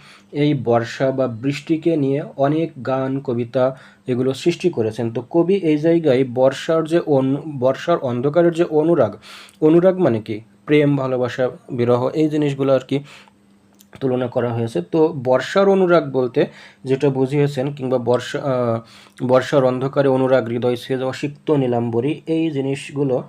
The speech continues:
আমরা যদি দেখি, তাহলে এই অভিব্যক্তিত্বে আবহমান বাংলা কবিতায়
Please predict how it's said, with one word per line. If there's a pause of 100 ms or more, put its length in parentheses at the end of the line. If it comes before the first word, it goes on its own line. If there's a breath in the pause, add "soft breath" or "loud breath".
(380 loud breath)
আমরা
যদি
দেখি,
তাহলে
এই
অভিব্যক্তিত্বে (300 soft breath)
আবহমান
বাংলা
কবিতায়